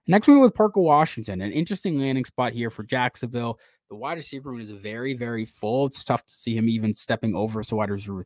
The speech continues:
three versus, like, a Zay Jones, who got paid last year. But Parker Washington, as a little wide receiver, good proven track record out of Penn State, is the type of wide receiver here, five ten, two fifteen, where he can do a little bit of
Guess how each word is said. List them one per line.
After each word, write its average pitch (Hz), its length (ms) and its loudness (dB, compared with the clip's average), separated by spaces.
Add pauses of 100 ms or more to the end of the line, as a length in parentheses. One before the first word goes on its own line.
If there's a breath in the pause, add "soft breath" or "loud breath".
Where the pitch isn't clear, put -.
three 120 200 2
versus, 110 320 -4
like, 101 140 -6
a 98 60 -6
Zay 98 280 -4
Jones, 113 480 2
who - 120 -12
got - 280 -6
paid 135 340 2
last 101 380 -2
year. 165 260 0
But 170 200 8 (280 loud breath)
Parker 170 260 8
Washington, 143 600 8
as 107 200 -4 (100)
a 117 200 -2
little 147 220 0
wide 135 60 2
receiver, 120 340 0
good 120 260 0
proven 120 240 2
track 107 280 0
record 101 200 -4
out 95 100 0
of - 80 -10
Penn 90 180 -6
State, 123 460 0 (280 loud breath)
is 120 100 -4
the 113 80 -6
type 139 320 4
of 120 260 4 (140)
wide 117 160 2
receiver 117 440 0
here, 117 200 -10
five 117 220 -10
ten, 113 160 -8
two 113 140 -12
fifteen, 113 500 -6
where 101 280 -6 (240 soft breath)
he 131 280 -4
can 120 380 2
do 123 320 2
a 101 40 0
little 170 320 4
bit 226 140 4
of 190 120 4